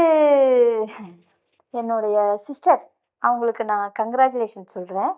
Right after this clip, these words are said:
ஏன்னா அவங்க ரொம்ப ஹாப்பியா இருக்கிறதா சொல்லியிருந்தாங்க. ஓகே, நீங்க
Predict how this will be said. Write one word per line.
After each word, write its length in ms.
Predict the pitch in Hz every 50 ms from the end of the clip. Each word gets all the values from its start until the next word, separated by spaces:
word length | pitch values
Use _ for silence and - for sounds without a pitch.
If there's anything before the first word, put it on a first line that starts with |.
| _ _ _ _ _ _ _ _ -
ஏன்னா 100 | 220 220
அவங்க 300 | 226 220 220 220 220 214
ரொம்ப 240 | 220 220 233 254
ஹாப்பியா 380 | 247 - 233 220 226 233 226 226
இருக்கிறதா 420 | 214 208 202 - 202 190 208 214
சொல்லியிருந்தாங்க. 640 | 208 214 214 202 202 208 208 202 190 185 180 180 190 240 311 339 339 -
ஓகே, 320 | - 214 208 - - 226 233 269 330 359 - _ _ _ _ _ _ -
நீங்க 220 | 226 233 233 226